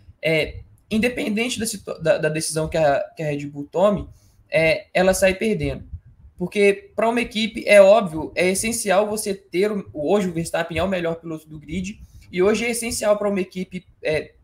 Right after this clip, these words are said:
continuar bem estruturada, continuar ali no topo, é, ganhando, tendo um piloto muito bom como Verstappen, principalmente considerando que daqui a dois anos o regulamento vai mudar de forma considerável, é, vão ser motores mais novos, e a tendência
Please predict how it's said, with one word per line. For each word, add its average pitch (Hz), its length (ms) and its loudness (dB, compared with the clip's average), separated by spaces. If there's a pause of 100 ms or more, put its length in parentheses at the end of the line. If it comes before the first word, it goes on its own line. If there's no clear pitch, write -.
(320)
continuar 175 380 -2
bem 180 120 -2
estruturada, 170 540 -2
continuar 165 420 -6
ali 165 140 -2
no 165 120 -8
topo, 196 440 -4 (320)
é, 160 160 -2
ganhando, 165 440 -2
tendo 226 340 -2
um 208 60 -6
piloto 190 340 -2
muito 180 220 -4
bom 170 180 -4
como 185 180 -6
Verstappen, 180 520 0
principalmente 208 680 -2
considerando 190 720 -2 (340)
que 196 100 -8
daqui 196 640 -2
a 170 80 2
dois 180 340 0
anos 190 360 0
o - 20 0
regulamento 185 560 0
vai 175 140 0
mudar 165 260 2
de 165 100 -8
forma 165 460 -2
considerável, 185 880 0 (720)
é, 160 160 0
vão 156 140 0
ser 160 160 -4
motores 151 360 -6
mais 147 240 -2
novos, 175 360 2
e 180 60 0
a 185 40 0
tendência 202 800 -2